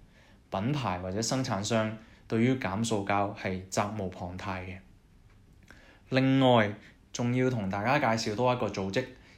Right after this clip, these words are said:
叫做 Ellen MacArthur Foundation，或者簡稱叫E M F。嘅組織。咁佢就聯同聯合國啦，聯同保衛海洋嘅組織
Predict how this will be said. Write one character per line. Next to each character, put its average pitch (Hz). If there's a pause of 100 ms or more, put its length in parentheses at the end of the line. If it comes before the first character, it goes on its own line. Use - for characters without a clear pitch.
叫 110
做 -
Ellen 135
MacArthur 117
Foundation， 98 (100)
或 107
者 107
簡 104
稱 113
叫 110
E 104
M 110
F。 104 (300)
嘅 95
組 98
織。 107 (640)
咁 139
佢 156
就 113
聯 95
同 92
聯 92
合 101
國 113
啦， 151 (480)
聯 95
同 95
保 95
衛 117
海 104
洋 104
嘅 95
組 95
織 123